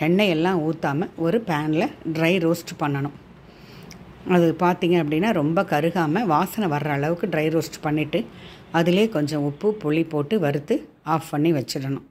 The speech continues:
இந்த பருப்பு தான் இதுல taste. அதுக்கப்புறம் பார்த்தீங்க அப்படின்னா, இந்த கருவேப்பிலை காஞ்சிருந்தா தான் நம்ம வறுக்கும்போது அது roast ஆகும்.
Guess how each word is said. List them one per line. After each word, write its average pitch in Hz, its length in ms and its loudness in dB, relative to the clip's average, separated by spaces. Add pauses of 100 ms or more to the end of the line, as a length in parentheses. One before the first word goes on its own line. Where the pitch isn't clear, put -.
(1040)
இந்த 170 260 4 (320)
பருப்பு 185 360 0
தான் 180 200 2
இதுல 151 260 2
taste. 139 420 -4 (420)
அதுக்கப்புறம் 180 640 -2
பார்த்தீங்க 147 360 0
அப்படின்னா, 143 360 0 (540)
இந்த 165 180 2
கருவேப்பிலை 170 600 0 (100)
காஞ்சிருந்தா 165 640 2
தான் 196 180 2
நம்ம 151 160 0
வறுக்கும்போது 160 580 0
அது 170 160 0
roast 160 340 0
ஆகும். 127 280 -4